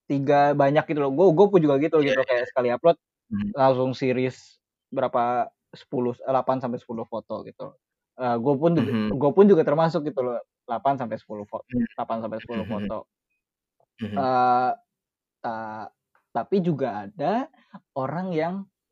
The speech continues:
Speaker 1: kalau upload foto
Speaker 2: Mhm.
Speaker 1: jarang banget, kayak sebulan mungkin, bahkan dua bulan bisa
Speaker 2: Dua.
Speaker 1: sekali doang, tapi sekali ya nongol,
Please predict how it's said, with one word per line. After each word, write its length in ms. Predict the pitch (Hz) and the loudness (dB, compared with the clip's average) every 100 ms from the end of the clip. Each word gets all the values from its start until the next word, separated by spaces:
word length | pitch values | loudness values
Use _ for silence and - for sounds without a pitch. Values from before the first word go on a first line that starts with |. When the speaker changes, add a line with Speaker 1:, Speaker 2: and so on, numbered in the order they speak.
| _ | _
Speaker 1:
kalau 220 | - 131 127 | -4 -4 -4
upload 320 | 120 - 127 233 | -8 -8 -6 -6
foto 480 | 240 117 117 - _ _ _ _ _ _ _ _ _ 139 | -4 -2 -2 -2 _ _ _ _ _ _ _ _ _ -6
Speaker 2:
Mhm. 80 | 131 | 0
Speaker 1:
jarang 440 | 139 117 117 113 120 | 0 -2 -4 -4 -2
banget, 300 | 180 170 - | -2 -4 -4
kayak 180 | 120 120 | -6 -6
sebulan 440 | - 117 113 135 170 | -8 -8 -6 -4 -4
mungkin, 420 | 143 143 180 185 - _ _ _ _ _ _ - | -6 -4 -4 -4 -12 _ _ _ _ _ _ -2
bahkan 280 | 139 196 208 | 2 6 6
dua 140 | 147 127 | 6 4
bulan 220 | 143 185 156 | 6 6 6
bisa 160 | 139 | 0
Speaker 2:
Dua. 80 | - | 0
Speaker 1:
sekali 260 | 139 127 127 | 2 2 4
doang, 320 | 165 160 156 139 | 6 6 4 0
tapi 180 | 165 208 | 2 0
sekali 360 | 147 127 127 | 0 2 0
ya 20 | 123 _ _ _ _ 131 | -4 _ _ _ _ -6
nongol, 400 | 123 170 226 | -2 2 0